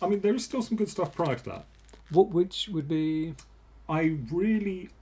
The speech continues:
Speaker 1: really like Grace Jones and Christopher Walken as a pairing. On
Speaker 2: Mm.
Speaker 1: screen, they look amazing together.
Speaker 2: They th-, look. Grace Jones is also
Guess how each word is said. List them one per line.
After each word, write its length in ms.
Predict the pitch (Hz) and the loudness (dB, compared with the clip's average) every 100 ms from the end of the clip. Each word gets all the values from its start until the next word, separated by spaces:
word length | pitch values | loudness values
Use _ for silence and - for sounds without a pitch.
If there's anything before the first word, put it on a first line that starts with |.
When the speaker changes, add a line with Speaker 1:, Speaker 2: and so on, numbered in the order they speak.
| - - - | -20 -20 -12
Speaker 1:
really 460 | 147 139 165 143 120 | -4 0 0 0 -2
like 340 | 107 101 - - | -4 -8 -14 -10
Grace 280 | - 117 110 | -4 -2 -4
Jones 320 | 110 104 101 | -6 -6 -6
and 100 | 101 | -10
Christopher 340 | 104 101 98 | -10 -12 -10
Walken 460 | 98 98 - 95 101 - - | -8 -8 -10 -14 -14 -18 -14
as 80 | 113 | -10
a 60 | 104 | -8
pairing. 460 | 110 98 92 95 - | -6 -6 -8 -16 -8
On 180 | 135 135 | -2 -2
Speaker 2:
Mm. 40 | - | -2
Speaker 1:
screen, 520 | - 151 135 123 123 - | -4 -2 -2 -4 -8 -4
they 120 | 117 | -2
look 240 | 113 120 | -2 -4
amazing 400 | 101 101 104 104 | -8 -10 -12 -12
together. 320 | - - - - | -12 -12 -12 -12
Speaker 2:
They 400 | 156 165 185 208 | -2 2 2 2
th-, 220 | - 202 - | -8 -12 -6
look. 240 | 160 214 | -6 -4
Grace 300 | 160 202 214 | -2 0 -2
Jones 400 | - 156 139 120 | -2 -2 -2 -6
is 240 | - 196 | -8 -8
also 640 | - 196 127 117 - - | -8 -8 -8 -8 -10 -10